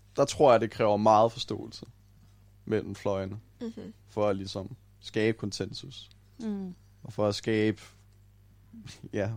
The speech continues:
Speaker 1: forståelse med, øh, hvordan man skal håndtere det. Og der tror jeg, at folk er meget uenige.
Speaker 3: Ja.
Speaker 1: Meget uenige. Fordi der ligger så dybe følelser gemt.
Speaker 3: Ja, lige præcis.
Speaker 1: Altså,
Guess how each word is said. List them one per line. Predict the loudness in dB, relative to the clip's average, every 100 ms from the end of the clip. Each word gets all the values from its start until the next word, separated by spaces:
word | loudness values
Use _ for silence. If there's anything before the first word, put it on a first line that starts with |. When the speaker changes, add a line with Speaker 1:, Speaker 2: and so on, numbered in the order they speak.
| -10
Speaker 1:
forståelse | -12 -8 -4 -4 -6 -8
med, | -8 -10
øh, | -12 -16 -20 -20 _ _ _ _ _ -20 _ -14
hvordan | -4 -2 0 0
man | -2
skal | -2 -4
håndtere | -2 -4
det. | -6 -10 -20 _ _ _ _ _ _ _ _ -14
Og | -4
der | -2
tror | 4 4
jeg, |
at | 4
folk | 2 0
er | 0
meget | 0 0
uenige. | -4 -12 -16 -20 -18 -10
Speaker 3:
Ja. | -10 -10 -18 _ -20 _ _ _ _ _ _ _ _ -20 -8
Speaker 1:
Meget | -4 -2
uenige. | -4 -8 -12 -14 -20 -18
Fordi | -8 2
der | 4
ligger | 4 4
så | 0
dybe | -2 -2 -2 -4
følelser | -4 -4 -4 -6 -4
gemt. | -4 -6 -16 -20 -10 -4
Speaker 3:
Ja, | -4
lige | -4
præcis. | -8 -6 -4
Speaker 1:
Altså, | -4 -6